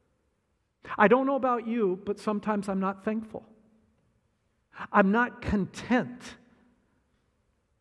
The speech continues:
I'm always aspiring for more or for better. And I can do it in the name of the Lord. I can do it in the name of wanting to provide for my family. But the reality is,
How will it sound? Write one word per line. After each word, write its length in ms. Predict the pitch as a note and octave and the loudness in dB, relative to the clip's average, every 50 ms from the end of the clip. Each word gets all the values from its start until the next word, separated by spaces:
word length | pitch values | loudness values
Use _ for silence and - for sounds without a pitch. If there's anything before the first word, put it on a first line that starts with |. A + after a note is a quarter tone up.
| _ _ _ _ _ _ _ | _ _ _ _ _ _ _
I'm 140 | - F#3+ F#3+ | 0 4 4
always 400 | G#3+ A3+ A3+ A3 A#3+ A3 - - | 6 6 4 4 0 -2 -2 -4
aspiring 1120 | G3 - - - - A#3+ A3+ A#3+ C4+ C4+ C#4+ C#4+ C#4 C4+ C4 B3 A#3 A#3 A3 G#3+ G#3 F#3 | -6 -6 -8 -4 2 4 6 6 6 6 4 2 2 0 0 -2 -2 -2 -2 -2 -4 -2
for 180 | - - G#3 | 0 0 2
more 680 | F3+ F#3+ A3 C4 C#4 C4+ C4 B3+ A#3+ A3+ G#3 G3 F#3 G3 | 4 4 4 4 6 6 6 6 4 4 2 0 0 0
or 240 | C4 A#3 G#3+ G#3 | 0 2 2 2
for 240 | - - - G#3 G#3 | 0 0 0 0 0
better. 640 | F3 C3+ F#3 G#3+ B3+ D4 D4 B3+ A#3+ G3 D#3 B2+ - - - - - - _ _ _ _ _ _ - - - - | 2 2 4 4 6 6 4 4 2 0 -4 -6 -10 -16 -20 -20 -20 -20 _ _ _ _ _ _ -20 -14 -4 2
And 140 | A#3 A3+ A#3+ | 4 4 4
I 80 | B3 | 4
can 200 | B3 B3 A#3+ A#3 | 4 2 0 0
do 180 | F3+ A3+ C4 D#4 | 0 0 0 0
it 80 | D#4+ | 0
in 100 | D4+ C#4 | 0 0
the 80 | B3+ B3 | 0 0
name 200 | A#3 A3+ A3+ A3 | 0 0 -2 -2
of 80 | G#3+ A3 | -2 -2
the 100 | G3+ F#3 | -2 -2
Lord. 400 | G3 C#4 D#4+ D#4+ G3+ C#3 - - - - - _ _ _ _ _ _ _ - - - | 0 -2 -4 -4 -6 -8 -10 -14 -20 -20 -20 _ _ _ _ _ _ _ -14 2 6
I 100 | - A#3 | 8 8
can 180 | A#3 - B3+ A#3 | 8 8 4 2
do 140 | G3+ C#4 D#4+ | 2 2 2
it 80 | E4 | 2
in 80 | E4 D4 | 2 2
the 100 | C#4 B3+ | 0 0
name 220 | B3 B3+ B3+ B3 | 0 0 0 0
of 160 | B3 A#3 F#3+ | 0 -2 -2
wanting 300 | G3 B3+ B3 B3+ B3+ A#3+ | 0 0 0 0 0 -2
to 140 | - - A3+ | -2 -4 -4
provide 800 | A#3 - - G#3+ F3 C#3+ F3+ G3+ G3+ G#3+ A#3 B3 A#3+ A#3+ G3 F#3+ - | -4 -2 0 -2 0 0 0 0 2 2 2 2 0 -2 -4 -6 -6
for 120 | - A3 | -4 -2
my 180 | G3+ G3 F#3+ F3 | 0 0 0 0
family. 560 | - - A3 A#3 C4+ C4+ C4 B3 A3 F3 - - - - - - - - _ _ _ _ _ _ _ _ _ _ _ _ _ _ _ _ _ _ _ _ _ _ _ _ _ - - - | -2 0 0 2 2 2 2 0 0 -2 -6 -10 -18 -20 -20 -20 -20 -20 _ _ _ _ _ _ _ _ _ _ _ _ _ _ _ _ _ _ _ _ _ _ _ _ _ -20 -12 -8
But 140 | - F#3 F#3+ | -8 -6 -4
the 100 | G3 F3+ | -4 -2
reality 800 | F3+ F#3 F#3+ G3+ A3+ B3+ C4 B3+ G#3+ F3+ G3 - F#3+ F#3 F3 | -2 0 0 0 0 0 0 0 -2 -2 -4 -6 -6 -4 -2
is, 460 | E3+ E3+ E3+ E3 D#3+ - - - - | -2 0 -2 -2 -4 -8 -12 -14 -16